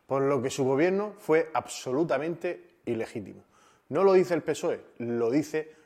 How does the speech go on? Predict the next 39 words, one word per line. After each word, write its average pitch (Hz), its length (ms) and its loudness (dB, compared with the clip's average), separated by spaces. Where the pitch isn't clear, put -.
una 131 200 -4
sentencia 107 480 -10
judicial. 101 480 -14
Es 160 160 4
el 214 120 10
momento 214 880 8
de 131 200 0
que 143 140 4
dimita 185 500 4
y 185 60 4
asuma 175 360 4
responsabilidades, 147 920 2
porque 143 320 0
la 135 320 0
principal 165 600 4
culpable 156 480 6
de 135 80 2
esta 127 140 -2
situación 127 540 0
y 165 120 8
de 156 100 8
las 143 140 4
consecuencias 151 760 4
que 143 140 4
puede 143 280 6
tener 139 260 2
para 120 180 0
el 113 80 -2
Ayuntamiento 113 460 -4
de 143 80 2
Cartagena 180 560 0
es 139 180 -4
Noelia 95 300 -10
Arroyo, 98 320 -10
que 214 80 8
ha 247 60 10
basado 214 340 8
su - 140 8
alcaldía 190 680 8